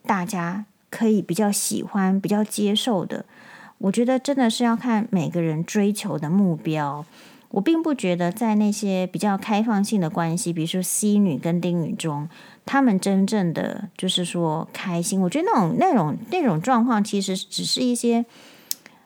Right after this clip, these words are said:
嗯，压力之下的快感，啊，并不是真正的安定跟安心。当然啦，我觉得不同的人、不同的年纪哦、不同的就是年龄的人哦，事实上追求的是不一样。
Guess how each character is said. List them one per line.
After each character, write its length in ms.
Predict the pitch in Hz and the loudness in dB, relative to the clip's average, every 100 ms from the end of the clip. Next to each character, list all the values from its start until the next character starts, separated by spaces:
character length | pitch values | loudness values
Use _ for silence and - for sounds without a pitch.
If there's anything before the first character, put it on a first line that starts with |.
| _ | _
嗯， 920 | - 202 185 180 170 165 160 160 160 - _ _ _ _ _ _ - - - | 0 2 2 2 0 -2 -2 -4 -6 -10 _ _ _ _ _ _ -14 -14 -6
压 280 | 233 302 330 | 0 0 2
力 160 | 359 214 | 0 0
之 180 | 220 | 0
下 240 | 220 240 175 | 0 0 -2
的 120 | 165 | -4
快 360 | - - 185 226 | -6 -4 -2 -4
感， 360 | - - - 208 _ _ _ _ _ | -6 -8 -8 -16 _ _ _ _ _
啊， 120 | 180 | -6
并 200 | 226 311 | -2 0
不 100 | 220 | 0
是 140 | 220 | 0
真 260 | 220 226 220 | 0 4 4
正 160 | 226 196 | 4 2
的 80 | |
安 340 | - 190 190 202 | 0 0 0 2
定 200 | 208 170 | 2 0
跟 120 | 165 | -2
安 280 | - 160 160 | -4 -6 -6
心。 320 | 160 160 156 - - - | -6 -8 -8 -12 -20 -8
当 160 | - 190 | -2 2
然 160 | 185 196 | 2 2
啦， 140 | 170 | 0
我 80 | 151 | -2
觉 120 | 185 | 0
得 60 | 202 | 0
不 140 | 269 | -2
同 320 | - 185 165 | 0 0 0
的 140 | 165 160 | 0 -2
人、 460 | 156 151 143 151 | -2 -2 -2 -2
不 120 | 185 | -4
同 260 | 226 185 160 | -4 -2 -2
的 320 | 156 151 151 - - - - | -2 -4 -6 -10 -18 -12 -2
年 380 | 185 170 185 | 2 2 2
纪 380 | 208 - 156 156 | 0 -2 -4 -2
哦、 180 | 151 165 | -4 -4
不 120 | - | -4
同 280 | - 202 165 | -2 0 0
的 360 | 160 160 156 - - - - - 220 | 0 0 -2 -6 -10 -20 -20 -10 -4
就 100 | 220 | 0
是 120 | 214 | 2
年 260 | 185 175 | 2 2
龄 160 | 185 170 | 2 0
的 100 | 160 | -2
人 340 | 151 156 151 | -4 -6 -8
哦， 120 | 156 156 | -8 -6
事 200 | - 262 | -4 -2
实 20 | |
上 240 | 247 208 | 2 2
追 240 | 196 214 220 | 2 0 2
求 160 | 214 | 0
的 100 | 165 | -2
是 80 | 156 | -2
不 140 | - 214 | 0 2
一 160 | 165 | 2
样。 260 | 208 185 | 2 0